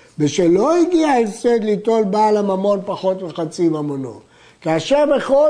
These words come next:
מקרה את החצי ממון הוא יקבל את ההלוואה שלו, אז הוא שליש מההפסד. אבל אם כל הממון הלך,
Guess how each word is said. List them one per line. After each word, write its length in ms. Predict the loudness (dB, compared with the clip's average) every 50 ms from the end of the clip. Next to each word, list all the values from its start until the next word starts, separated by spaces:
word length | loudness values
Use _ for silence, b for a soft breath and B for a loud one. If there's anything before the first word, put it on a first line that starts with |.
| 2 2
מקרה 380 | 0 -2 -2 0 0 0 0
את 120 | 0 -2 -4
החצי 420 | -4 -4 -4 -4 -4 -4 -4 -2
ממון 360 | -2 0 0 0 0 0 0
הוא 100 | 0 0
יקבל 480 | -2 -2 -2 -2 0 0 2 2 2 0
את 120 | 0 0
ההלוואה 400 | 0 0 0 0 -2 -2 -4 -6
שלו, 360 | -8 -8 -10 -12 -12 -12 -14 -14 -6 0
אז 340 | 0 2 2 2 2 0
הוא 120 | 0 -2 -2
שליש 340 | -4 -4 -4 -4 -4 -4 -4
מההפסד. 480 | -4 -4 -4 -6 -6 -10 -14 -16 -16 -16 B B B B B B
אבל 220 | -2 0 2 2
אם 140 | 2 2 2 2 2 0 0 -2
כל 200 | -2 0 2 2
הממון 460 | 2 2 0 0 0 0 0 0 0 0
הלך, 360 | 0 0 -2 -2 -4 -6